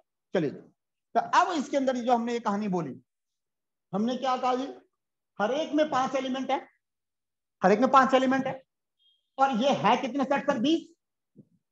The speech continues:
बीस है। बताइए बात सुन आ रही है? तो टोटल नंबर ऑफ एलिमेंट्स कितने हो गए सर? So very easy। अरे भाई हर एक में पांच पांच हैं, बीस हैं, बीस पंजे सौ यार, सौ एलिमेंट टोटल हो गए। चलिए,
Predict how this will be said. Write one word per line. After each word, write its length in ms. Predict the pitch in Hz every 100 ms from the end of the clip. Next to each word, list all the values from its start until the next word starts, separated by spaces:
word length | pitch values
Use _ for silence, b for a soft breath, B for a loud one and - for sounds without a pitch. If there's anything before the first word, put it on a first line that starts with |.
| _ 185
बीस 180 | 226
है। 280 | 294 349 - - - - - - - _ -
बताइए 240 | 185 247
बात 180 | 254 247
सुन 120 | 262
आ 60 | 269
रही 140 | 269
है? 60 | 339
तो 640 | - _ _ _ _ 285
टोटल 680 | 285 - 269 262 262 415 403
नंबर 220 | 359 349
ऑफ 100 | 285
एलिमेंट्स 400 | 277 285 294 -
कितने 240 | 277 311
हो 80 | 285
गए 120 | 254
सर? 300 | 233 202 - - - - _ _ _ _ _ _ _ 349
So 60 | 381 440
very 240 | 190 262 349
easy। 260 | 339 330 311 - _ _ _ _ _ _ _
अरे 100 | 190
भाई 180 | 196 247 151
हर 100 | 175
एक 180 | 214
में 200 | 208 277
पांच 220 | 240 202 202
पांच 280 | 240 240
हैं, 300 | 165 160 330 _ _ -
बीस 240 | 240 285
हैं, 220 | 233 233 226
बीस 140 | 240
पंजे 220 | 262 262
सौ 180 | - 240
यार, 380 | 190 220 330 -
सौ 380 | - _ _ 254
एलिमेंट 260 | 277 320 320
टोटल 220 | 330 339
हो 80 | 302
गए। 120 | 269
चलिए, 500 | 269 - _ 151